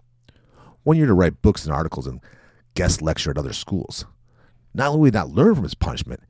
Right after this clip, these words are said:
he would have sex with and marry another student. Our myths today are centered around Professor Katz of the college world. Myths like.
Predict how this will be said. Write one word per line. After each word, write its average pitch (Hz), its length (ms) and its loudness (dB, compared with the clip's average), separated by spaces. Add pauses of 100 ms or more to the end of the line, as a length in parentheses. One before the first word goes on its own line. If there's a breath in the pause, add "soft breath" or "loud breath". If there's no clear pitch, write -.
(240 soft breath)
he - 120 -2
would 147 100 6
have 104 140 4
sex - 440 0
with 90 180 2
and 85 180 -2
marry 117 320 4 (180)
another 139 420 -4
student. - 720 -4 (1300 soft breath)
Our 80 100 -4
myths 113 180 2
today 135 180 4
are 82 80 4
centered 92 300 -2
around 67 300 -6
Professor - 480 -6
Katz - 560 -8 (300 soft breath)
of 71 100 -4
the 69 80 -6
college 73 400 -4
world. - 340 -14 (1120 soft breath)
Myths - 280 -4
like. - 420 -10